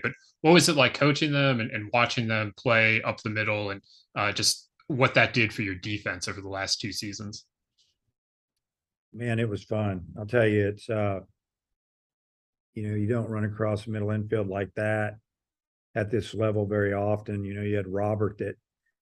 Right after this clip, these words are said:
Speaker 2: never missed a ball. Honestly, his, uh, I think on the score sheet or our stat sheet, it said he had two errors on the year, and one of them for sure wasn't an error. It was a double play ball he turned. It was a little bit high, and the first baseman tried to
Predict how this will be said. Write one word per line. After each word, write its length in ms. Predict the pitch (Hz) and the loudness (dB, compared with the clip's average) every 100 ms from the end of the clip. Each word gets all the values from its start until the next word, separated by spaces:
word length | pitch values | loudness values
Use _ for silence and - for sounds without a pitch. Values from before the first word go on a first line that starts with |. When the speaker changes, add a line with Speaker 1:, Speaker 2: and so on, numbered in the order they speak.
| _ _ _ 117 | _ _ _ -8
Speaker 2:
never 320 | 113 117 107 | -2 0 2
missed 240 | 110 107 | 0 -2
a 40 | 92 | -6
ball. 440 | 98 117 95 107 | -4 -2 -4 -4
Honestly, 460 | 107 104 - 104 95 | -4 -4 -2 -4 0
his, 300 | 107 95 104 | -2 -2 -6
uh, 260 | 95 90 | -6 -10
I 1500 | 90 _ _ _ _ _ _ _ _ _ _ _ _ _ 123 | -14 _ _ _ _ _ _ _ _ _ _ _ _ _ -10
think 140 | 107 110 - | -8 -10 -12
on 160 | 104 104 | -12 -12
the 80 | 95 | -12
score 360 | - 117 113 | -8 -4 -4
sheet 320 | 107 120 110 107 | -4 -2 0 0
or 140 | 98 | -2
our 100 | 95 | -4
stat 360 | - 117 113 104 | -4 -2 -2 -2
sheet, 160 | 110 | -4
it 100 | 101 | -4
said 140 | - 107 | -2 0
he 80 | |
had 160 | 107 107 | 0 -2
two 180 | 120 110 | -2 0
errors 300 | 107 107 104 | 2 0 0
on 160 | 107 | -4
the 100 | 98 | -2
year, 320 | 101 107 110 101 | 0 2 4 2
and 160 | 92 101 _ _ _ _ _ _ _ _ _ | 0 -10 _ _ _ _ _ _ _ _ _
one 220 | 131 147 | 4 6
of 80 | 143 | 6
them 80 | 123 | 4
for 120 | 120 | 0
sure 240 | - 135 127 | 4 6 6
wasn't 320 | 120 107 107 | 6 4 2
an 100 | 107 | 0
error. 300 | 110 113 113 | 2 2 0
It 60 | |
was 80 | 98 | -2
a 20 | |
double 260 | 101 117 107 | -2 -2 -2
play 240 | 104 120 | 0 2
ball 240 | 113 110 107 | 4 4 2
he 80 | 104 | 2
turned. 320 | 107 110 104 | 0 -2 -2
It 60 | |
was 160 | 104 98 | -4 -4
a 80 | 101 | -4
little 360 | 107 131 160 | 2 6 6
bit 180 | 123 120 | 6 2
high, 320 | 98 127 127 | 0 0 0
and 120 | 117 104 | 0 -2
the 80 | 104 | -4
first 240 | 113 - | -6 -2
baseman 340 | 117 113 113 | -4 -2 -6
tried 180 | 98 107 | -4 -2
to 200 | 101 110 | -2 -4